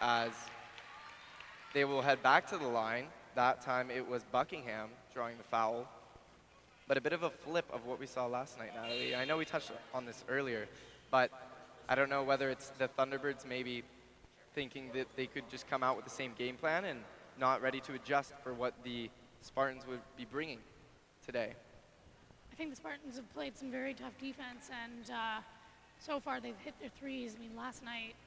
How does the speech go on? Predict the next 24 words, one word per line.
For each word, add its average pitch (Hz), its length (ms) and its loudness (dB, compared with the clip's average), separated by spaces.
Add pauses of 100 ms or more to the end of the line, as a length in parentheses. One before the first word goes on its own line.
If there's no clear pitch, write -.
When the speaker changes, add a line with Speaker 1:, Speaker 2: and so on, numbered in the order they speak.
(120)
Speaker 2:
they 240 140 -8
only 233 160 -10
shot 240 300 -8 (160)
twenty-nine 233 340 -8
percent 226 460 -14
on 220 120 -14
the 208 180 -14
night, 214 240 -10 (120)
so 233 160 -12 (840)
the 269 80 -10
shots 262 300 -6
are 277 60 -6
falling 269 360 -4
tonight, 233 320 -6
and 220 100 -12
U 220 100 -12
B 240 100 -8
C's 233 240 -10
gonna 240 220 -10
have 220 240 -8
to 262 60 -12 (840)
make 247 140 -8
some 262 160 -10
adjustments. 233 680 2